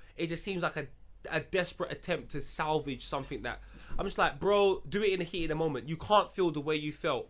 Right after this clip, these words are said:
about the situation now. Or now you're just over it. Now if someone brings it up to you, it's just like, it's like, I don't know, say someone, say someone you didn't talk to ten years ago. At the time, you were vexed. You might have said a bag of things. Now you're just like, "Oh, I just don't really check for them, innit?" Like,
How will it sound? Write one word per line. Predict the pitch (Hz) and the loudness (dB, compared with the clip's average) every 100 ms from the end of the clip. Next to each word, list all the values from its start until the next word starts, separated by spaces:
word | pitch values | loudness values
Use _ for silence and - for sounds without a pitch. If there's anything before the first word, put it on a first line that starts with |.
| - | -4
about | 139 120 | -2 -2
the | - | -4
situation | - - 139 131 123 113 101 | -10 -6 -4 -4 -4 -6 -4
now. | 139 127 110 - - - 147 | 0 0 0 -6 -18 -10 -4
Or | 151 | 2
now | 196 208 | 6 8
you're | 165 156 | 6 0
just | 151 - | -4 4
over | 190 180 135 123 | 6 6 2 -6
it. | - | 0
Now | 156 | 0
if | 156 | 2
someone | 185 156 - | 0 0 -2
brings | 180 160 | -4 -2
it | 147 | -8
up | - | -10
to | - | -8
you, | 123 | -6
it's | |
just | 120 | -4
like, | 139 123 - - - | -4 -6 -10 -8 -2
it's | 214 | 6
like, | 262 226 208 | 6 8 6
I | |
don't | 214 208 | 6 4
know, | 165 - - - | 6 6 6 2
say | - 208 214 | 6 6 6
someone, | 214 208 165 | 6 2 2
say | 226 233 | 2 2
someone | 240 220 190 | 4 4 4
you | 175 | 2
didn't | 151 | 2
talk | 175 - | 0 0
to | 120 | -6
ten | 156 139 | -4 -4
years | 131 | -4
ago. | 117 107 - - - - - - - - - | -6 -12 -14 -14 -14 -16 -18 -20 -20 -20 -4
At | 190 190 | -2 -2
the | 214 | -4
time, | - 240 165 190 - | 4 6 6 2 -2
you | 143 143 | -6 -2
were | 120 | 0
vexed. | 139 135 - - 135 | 0 -2 -6 -4 -2
You | 165 202 | 2 4
might | 160 | 4
have | 151 | 0
said | 156 127 | -2 -2
a | |
bag | 110 165 160 | 0 2 2
of | 143 | 0
things. | 156 117 - - - | -6 -8 -10 -12 0
Now | 208 196 | 4 6
you're | 185 | 4
just | 185 | 2
like, | 180 110 - | -2 -4 -8
"Oh, | 131 | -6
I | 156 | -6
just | 160 | -6
don't | 120 | -6
really | 113 | -6
check | 127 110 | -6 -6
for | 110 | -6
them, | 107 | -8
innit?" | 113 - | -8 -10
Like, | 90 76 | -12 -14